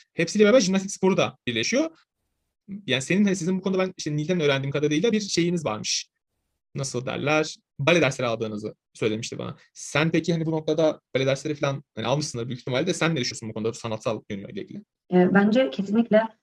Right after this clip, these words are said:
Speaker 2: ritmik jimnastik yapan bir sporcunun gerçekten dediğiniz gibi sanatsal yönde birazcık gelişmiş veya ilgisi olması gerekiyor. Çünkü,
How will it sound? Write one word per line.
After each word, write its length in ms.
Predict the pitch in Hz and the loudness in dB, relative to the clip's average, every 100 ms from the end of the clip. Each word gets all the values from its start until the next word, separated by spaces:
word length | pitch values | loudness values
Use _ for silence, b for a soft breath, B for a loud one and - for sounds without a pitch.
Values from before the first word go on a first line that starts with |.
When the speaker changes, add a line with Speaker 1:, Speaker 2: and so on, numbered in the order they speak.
| - | -4
Speaker 2:
ritmik 220 | 190 208 | -2 0
jimnastik 360 | 202 196 - - | 2 2 0 -4
yapan 240 | 190 190 | 4 8
bir 40 | 190 | 8
sporcunun 540 | - 185 180 190 208 | 6 2 4 4 4
gerçekten 420 | 196 196 190 202 | 0 -2 0 2
dediğiniz 320 | 190 175 190 190 | 2 2 2 0
gibi 340 | 180 185 - _ - | -2 -4 -6 _ -8
sanatsal 380 | 190 196 202 208 | -2 -2 0 2
yönde 340 | 190 190 226 226 | 4 4 2 0
birazcık 280 | 190 185 - | -2 -2 -2
gelişmiş 380 | 180 - 196 | -4 -2 -4
veya 160 | 185 190 | 0 2
ilgisi 260 | 180 170 185 | 2 0 -4
olması 220 | 175 185 | -4 -4
gerekiyor. 360 | 165 160 202 - | -4 -2 -4 0
Çünkü, 300 | 185 208 | 0 0